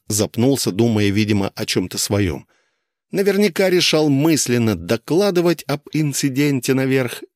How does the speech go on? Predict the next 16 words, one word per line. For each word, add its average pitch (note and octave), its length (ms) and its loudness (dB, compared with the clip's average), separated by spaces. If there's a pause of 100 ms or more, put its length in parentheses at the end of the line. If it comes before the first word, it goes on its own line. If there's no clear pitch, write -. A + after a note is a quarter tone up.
(120)
или D#3+ 180 0
же F3+ 140 0
нет. D#2+ 500 -4 (160)
Понятное F3+ 480 0
дело, D3+ 380 2
за F#2 140 -4
такое A#2+ 340 0
не D3+ 140 0
погладят C#3+ 600 -2
по D#3 120 -4
головке. C3+ 580 -4 (420)
Причем A2+ 520 0
не A#2 80 2
погладят G#2+ 560 0
нас G2+ 260 -2
обоих. A2 640 -2